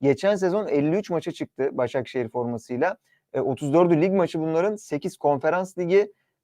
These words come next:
e, altı tane Türkiye Kupası maçı var, beş tane de Avrupa elemeleri var. Toplamda elli üç maç, altı gol, beş asist ve üç bin üç yüz yetmiş beş dakika. Yani ciddi anlamda zaten hazır bir oyuncu. Hani hep diyoruz ya Galatasaray hazır oyuncu lazım diye.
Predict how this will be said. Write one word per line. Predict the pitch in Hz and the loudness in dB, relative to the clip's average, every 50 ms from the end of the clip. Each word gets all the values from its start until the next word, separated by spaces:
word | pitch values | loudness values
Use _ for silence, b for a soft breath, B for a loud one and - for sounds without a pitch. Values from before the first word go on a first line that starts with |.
| - | -6
e, | - 131 117 | -4 0 4
altı | - 156 160 175 - 190 - | 8 8 8 8 6 2 2
tane | 180 165 151 139 127 113 | 4 6 6 4 2 -2
Türkiye | - - 170 - - 196 196 | -4 -8 -6 -4 -4 -4 -4
Kupası | _ - 190 190 - | _ -8 -8 -6 -4
maçı | 190 185 185 190 185 | -4 -4 -4 -2 0
var, | 208 214 196 170 165 | 0 0 0 0 0
beş | 190 190 185 - | 0 0 0 0
tane | - 151 151 156 165 | 0 0 0 0 0
de | 196 202 | 0 0
Avrupa | - - 170 170 151 135 - 196 175 | 2 4 4 4 4 2 -2 -2 0
elemeleri | 170 160 156 156 156 156 151 135 135 | 2 2 2 2 4 2 2 2 4
var. | 151 196 208 - _ _ _ _ _ | 4 2 2 0 _ _ _ _ _
Toplamda | - 165 165 165 160 151 151 170 185 | 0 0 2 4 2 2 2 2 2
elli | - 151 147 156 165 | 0 2 2 2 0
üç | 180 185 - - | 0 -2 -2 -4
maç, | 175 185 185 - - - _ - | -4 -4 -4 -6 -12 -16 _ 2
altı | 147 151 160 151 - 156 | 6 6 6 4 2 -2
gol, | 139 160 170 165 143 | 0 0 0 0 0
beş | 156 156 - 151 | -2 -2 -2 -4
asist | 135 - 180 196 - - | -8 -8 -8 -12 -8 -4
ve | 160 175 180 - _ _ _ _ _ - 175 | -2 -2 -2 -2 _ _ _ _ _ -6 -4
üç | 175 160 - - | -4 -4 -2 -2
bin | 151 160 | 0 0
üç | 170 147 - - | 0 0 -2 -4
yüz | 175 160 | -4 0
yetmiş | 156 160 - 156 143 - - | 0 0 0 -2 -8 -6 -4
beş | 175 180 170 - | -4 -4 -4 -4
dakika. | - 127 160 156 - 135 127 - - 180 196 202 _ _ _ _ _ _ - | -4 -2 -2 0 0 -2 -6 -2 0 0 0 0 _ _ _ _ _ _ -8
Yani | 123 117 110 | -6 -4 -2
ciddi | 131 185 190 - - 202 175 | -2 -2 -2 2 4 4 4
anlamda | 165 156 151 147 156 165 | 4 4 2 0 0 0
zaten | 156 151 147 - - 123 | 2 2 2 2 0 -4
hazır | 113 110 139 135 160 190 180 180 | -4 -4 -2 2 2 2 4 4
bir | |
oyuncu. | 180 175 175 175 165 170 185 185 185 _ _ | 4 4 4 2 0 -2 -2 -2 -4 _ _
Hani | - 143 156 | -6 -2 0
hep | 185 196 - 139 | 0 0 0 2
diyoruz | 180 196 214 196 180 | 2 4 4 4 2
ya | 160 | 2
Galatasaray | 135 147 147 151 151 - 165 151 | 6 6 6 6 6 2 -2 0
hazır | 139 147 147 151 160 | 2 2 4 4 4
oyuncu | 156 147 143 127 131 | 2 2 2 0 0
lazım | 135 131 131 117 123 131 131 156 | 0 0 0 -2 -4 -6 -4 -2
diye. | 185 202 208 | -2 -2 -4